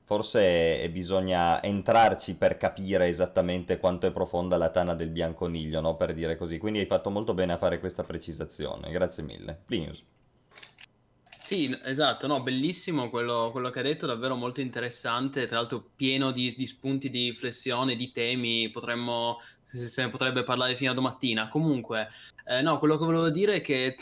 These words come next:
Speaker 2: io innanzitutto mi sono, mi sono emozionato quando ho visto i titoli su cui ha lavorato e, eh, in particolare, ehm, io, una, diciamo che a-, adesso ovviamente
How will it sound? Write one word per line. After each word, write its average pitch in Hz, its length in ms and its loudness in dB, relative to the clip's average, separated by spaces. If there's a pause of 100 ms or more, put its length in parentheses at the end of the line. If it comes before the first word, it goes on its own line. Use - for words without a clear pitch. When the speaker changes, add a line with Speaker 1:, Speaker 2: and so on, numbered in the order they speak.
(140)
Speaker 2:
io 147 440 4
innanzitutto 139 760 0
mi 135 120 0
sono, 127 380 0
mi 127 100 -2
sono 139 180 -2
emozionato 139 600 0
quando 131 280 -2
ho - 20 -4
visto 135 400 -4
i 127 160 -4
titoli 135 360 -2
su 131 140 -8
cui 131 140 0
ha 135 40 2
lavorato 131 680 0 (280)
e, 135 360 0
eh, 131 400 0
in 147 160 -2
particolare, 151 880 0 (440)
ehm, 127 540 -4
io, 160 560 4
una, 139 180 0
diciamo 139 380 0
che 127 240 -2
a-, - 160 -6 (100)
adesso 185 640 -2
ovviamente 131 680 -2